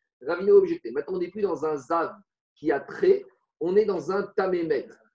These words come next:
On est dans un monsieur qui est impur au contact d'un mort. Donc, le tamémet,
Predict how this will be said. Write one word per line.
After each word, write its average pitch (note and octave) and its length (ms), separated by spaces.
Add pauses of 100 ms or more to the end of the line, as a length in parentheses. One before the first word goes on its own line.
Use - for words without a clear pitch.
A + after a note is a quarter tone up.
(160)
On G3 220
est A#3 140
dans G3 300
un F#3 80
monsieur F#3 380
qui G3 200
est E3+ 160
impur G3+ 680 (380)
au - 140
contact - 500
d'un E3 200
mort. C#3 360
Donc, C#3+ 240 (100)
le E3 260
tamémet, F#3 500